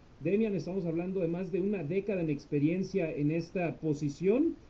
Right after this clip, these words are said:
y estuvo con los Rams, con los Patriotas, con Indianapolis y con Denver.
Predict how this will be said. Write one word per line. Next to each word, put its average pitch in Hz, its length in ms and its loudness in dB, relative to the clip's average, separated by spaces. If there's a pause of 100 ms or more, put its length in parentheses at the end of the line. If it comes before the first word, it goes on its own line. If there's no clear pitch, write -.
(240)
y 156 260 6
estuvo 170 440 2
con 147 180 6
los 127 180 2
Rams, 277 520 2 (520)
con 156 200 6
los 139 140 6
Patriotas, 247 840 2 (460)
con 156 200 4
Indianapolis 220 920 2 (220)
y 202 140 -4
con 202 300 2
Denver. 131 340 2